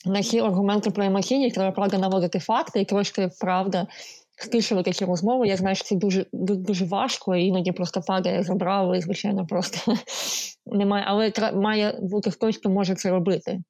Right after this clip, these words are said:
І тому, власне, є люди, які мають, ну, цим займатися,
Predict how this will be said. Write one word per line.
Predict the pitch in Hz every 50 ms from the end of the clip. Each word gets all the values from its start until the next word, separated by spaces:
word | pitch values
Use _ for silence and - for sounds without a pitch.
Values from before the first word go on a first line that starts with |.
| _ - - 190
І | 180
тому, | - - 180 180 196 196
власне, | 170 170 180 185 180 - - 185 180
є | 175 185 180
люди, | 175 170 175 175 180 165
які | 160 165 - - 160
мають, | 165 165 170 165 160 - - _ _
ну, | - 170 165 220 214
цим | - - - 175
займатися, | 160 190 190 190 196 214 214 220 - - 202 190 185